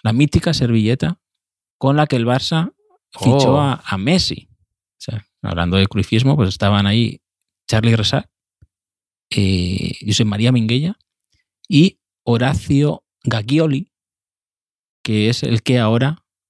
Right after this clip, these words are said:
Speaker 1: pues, eh, pone un poco a, a subasta, un poco, ¿no? Pone a subasta en la compañía británica
Speaker 2: Mm.
Speaker 1: Bonhams, con un precio de salida de trescientos cincuenta mil euros, la servilleta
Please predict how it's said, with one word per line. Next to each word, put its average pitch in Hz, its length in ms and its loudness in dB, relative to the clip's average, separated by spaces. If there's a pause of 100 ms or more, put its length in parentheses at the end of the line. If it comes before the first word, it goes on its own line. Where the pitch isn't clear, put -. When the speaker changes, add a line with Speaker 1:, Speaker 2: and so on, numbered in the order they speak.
Speaker 1:
pues, - 220 -2
eh, 104 420 -4 (220)
pone 104 220 0
un 107 80 2
poco 110 200 0
a, 98 560 -2 (100)
a 117 100 -2
subasta, 113 560 0
un 107 100 0
poco, 101 220 2
¿no? 120 140 0
Pone 101 180 2
a - 40 4
subasta 110 560 0 (640)
en 107 220 2
la 95 80 2
compañía 104 400 0
británica 110 480 0
Speaker 2:
Mm. 104 120 -10
Speaker 1:
Bonhams, 117 640 0 (540)
con 113 160 0
un 131 80 2
precio 139 260 0
de 120 40 -2
salida 123 300 0
de 107 100 0
trescientos 147 420 0
cincuenta 104 360 -2
mil 135 160 2
euros, 127 440 -2 (1120)
la 117 280 2
servilleta 113 720 0